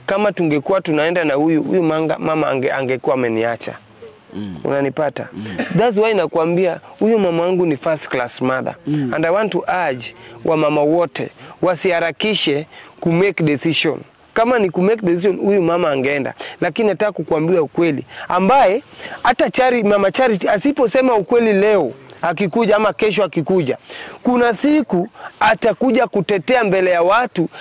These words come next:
Speaker 1: akisema watu wamsamehe kwa ma-, uongo ambaye alisema. Unajua, anaweza sema, "Oh,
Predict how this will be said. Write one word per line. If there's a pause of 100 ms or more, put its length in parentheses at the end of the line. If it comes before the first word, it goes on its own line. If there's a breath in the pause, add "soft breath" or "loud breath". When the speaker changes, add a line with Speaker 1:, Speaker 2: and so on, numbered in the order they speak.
(140 loud breath)
Speaker 1:
akisema (560 loud breath)
watu
wamsamehe
kwa
ma-,
uongo
ambaye
alisema. (280 loud breath)
Unajua,
anaweza
sema,
"Oh,